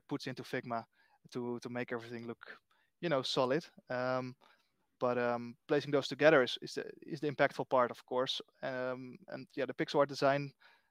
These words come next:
um, process is, is very time intensive as well. So it's not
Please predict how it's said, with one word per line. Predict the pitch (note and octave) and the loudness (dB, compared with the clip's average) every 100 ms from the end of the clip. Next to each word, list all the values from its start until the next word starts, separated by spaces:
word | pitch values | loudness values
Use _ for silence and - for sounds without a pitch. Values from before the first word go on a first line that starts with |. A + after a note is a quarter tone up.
| _ - | _ -8
um, | C3 C3 B2+ C3 B2+ B2+ A#2 - _ _ _ _ | -4 -2 -2 -2 -4 -8 -14 -18 _ _ _ _
process | - C#3 - C#3+ | 0 0 2 -2
is, | C3 | -4
is | - D3+ | -6 6
very | F3 C3+ A#2+ - _ _ | 6 6 2 -10 _ _
time | C3 B2 | -2 -2
intensive | B2+ A#2+ B2 | -4 -6 -8
as | B2 | -8
well. | B2+ A#2 A2+ | 0 2 0
So | - B2 | -2 -4
it's | A#2+ | -2
not | C3+ B2 | -4 -4